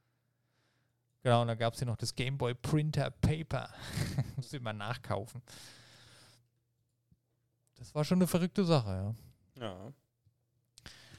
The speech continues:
Speaker 1: Ist interessant, wie man von Sonic Frontiers zum Game Boy Printer kommt. Aber sowas gibt's halt auch nur in der Pixel-Taverne, ne?
Speaker 2: Eben.
Speaker 1: Ja.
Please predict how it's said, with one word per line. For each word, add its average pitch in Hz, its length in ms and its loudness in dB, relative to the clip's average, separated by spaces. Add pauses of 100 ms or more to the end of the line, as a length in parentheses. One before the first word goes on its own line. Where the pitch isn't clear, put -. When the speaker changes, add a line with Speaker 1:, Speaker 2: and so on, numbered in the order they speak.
(1400)
Speaker 1:
Ist - 140 -4
interessant, 170 540 4
wie 175 80 -4
man 185 180 2
von 160 340 -2
Sonic 208 480 8
Frontiers 190 680 4
zum 175 400 6
Game 202 240 4
Boy 127 160 0
Printer 131 460 4
kommt. 160 440 0 (500)
Aber 135 260 4
sowas 135 260 2
gibt's - 240 -4
halt 160 120 4
auch 117 120 -2
nur 139 140 2
in 170 60 -2
der 185 80 0
Pixel-Taverne, 104 800 2
ne? 143 60 -2
Speaker 2:
Eben. 117 180 -4 (300)
Speaker 1:
Ja. 104 160 -8